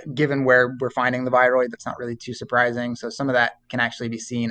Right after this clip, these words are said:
early in, in when you're rooting clones. And so those would be probably the main ones, um, that come to mind.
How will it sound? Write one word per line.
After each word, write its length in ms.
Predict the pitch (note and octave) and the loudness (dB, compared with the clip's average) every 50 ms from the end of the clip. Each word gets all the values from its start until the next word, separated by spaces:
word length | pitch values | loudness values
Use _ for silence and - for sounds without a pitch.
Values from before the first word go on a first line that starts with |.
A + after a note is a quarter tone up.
| A2+ - | -6 -6
early 500 | A2+ A2+ A2+ A2+ A2+ A#2 A#2 A2+ A#2+ - | -6 -6 -4 -4 -4 -4 -4 -4 -6 -6
in, 320 | A#2+ A#2+ A#2 A2+ A2 A2 A2 - | -6 -6 -4 -4 -6 -6 -8 -8
in 120 | - - | -12 -10
when 120 | - - | -10 -10
you're 120 | - - - | -10 -10 -10
rooting 240 | - - - A#2+ A#2 | -12 -14 -14 -14 -12
clones. 360 | - A#2+ - - A2 - - | -12 -12 -12 -12 -14 -14 -14
And 100 | A#2+ A#2 | -12 -6
so 160 | - B2 A2+ A#2 - | -6 -6 -4 -2 0
those 320 | D3+ D#3 E3 E3 D#3 - | 2 4 4 2 2 0
would 140 | D3+ C#3 C3+ | -4 -6 -4
be 120 | C3+ C3 | -4 -4
probably 380 | A#2+ - C3+ C3 B2+ B2 A#2+ B2+ | -2 0 2 2 2 0 -2 -6
the 80 | A#2+ | -4
main 240 | A2+ A2+ A2+ A#2 A2+ | -4 -4 -4 -4 -6
ones, 300 | - - - - - - _ _ - - | -6 -8 -8 -10 -14 -18 _ _ -18 -16
um, 220 | G1+ G1+ - - - | -16 -14 -14 -14 -16
that 100 | - - | -16 -18
come 120 | - - | -16 -14
to 80 | - G#3+ | -14 -12
mind. 200 | - G#1 - | -12 -14 -16